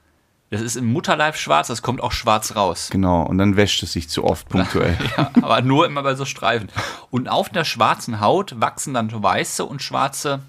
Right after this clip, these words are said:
Speaker 1: Fellfarben. Oder das Fell hat nur diese weiße und schwarze Farbe. Die Haut an
Speaker 2: Ah.
Speaker 1: sich ist immer schwarz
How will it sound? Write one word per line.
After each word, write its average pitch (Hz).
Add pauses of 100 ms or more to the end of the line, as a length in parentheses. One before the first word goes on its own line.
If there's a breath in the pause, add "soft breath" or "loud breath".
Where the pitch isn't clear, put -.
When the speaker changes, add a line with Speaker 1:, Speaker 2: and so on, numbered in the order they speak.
(760)
Speaker 1:
Fellfarben. 120 (1000)
Oder -
das 95
Fell 127
hat 101
nur 92
diese 87
weiße 76
und 87
schwarze 90
Farbe. 107
Die 104
Haut 107
an 110
Speaker 2:
Ah. 104
Speaker 1:
sich 127
ist 113
immer 117
schwarz -